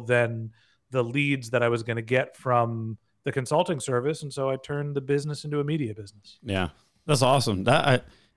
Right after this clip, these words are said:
Speaker 2: I love that story. So I was actually, I was listening to a few of your, uh, previous episode. I was under the impression that pre ten thousand downloads per month, you were marketing on a, on a more organic way, but it seems like you were paid advertisement,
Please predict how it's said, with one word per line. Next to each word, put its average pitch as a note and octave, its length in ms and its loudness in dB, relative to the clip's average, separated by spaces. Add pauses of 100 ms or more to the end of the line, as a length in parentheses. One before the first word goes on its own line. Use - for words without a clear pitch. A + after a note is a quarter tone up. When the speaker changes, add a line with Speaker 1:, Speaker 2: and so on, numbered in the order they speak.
Speaker 2:
I C3 80 4
love C3+ 180 6
that C3+ 100 6
story. A#2 200 4
So B2+ 120 2
I B2 120 4
was B2+ 160 6
actually, C#3+ 360 6
I A#2 80 4
was A2+ 120 4
listening B2 380 2
to A#2 80 2
a G#2+ 40 2
few G#2+ 260 2
of A2 120 2
your, A2 180 6 (100)
uh, F2+ 60 -2 (140)
previous A#2 380 2
episode. C#3 440 0 (300)
I B2 80 6
was D3 180 6
under D#3+ 300 8
the C3+ 100 6
impression B2+ 580 4
that A#2 400 4 (160)
pre C3 300 4
ten C3 300 2
thousand B2 460 2
downloads A#2 500 4
per A2 140 2
month, G#2+ 480 2 (460)
you A#2 180 4
were A2+ 160 8
marketing A2+ 480 4
on G#2 160 2
a, G2 240 2
on B2 120 4
a A2 80 4
more G#2 240 4
organic A2+ 400 4
way, A2+ 200 4
but C#3 180 4
it G2 40 2
seems G2+ 260 -2
like G#2+ 140 0
you G#2+ 120 2
were G#2+ 320 4 (440)
paid B2+ 200 4
advertisement, A2 840 2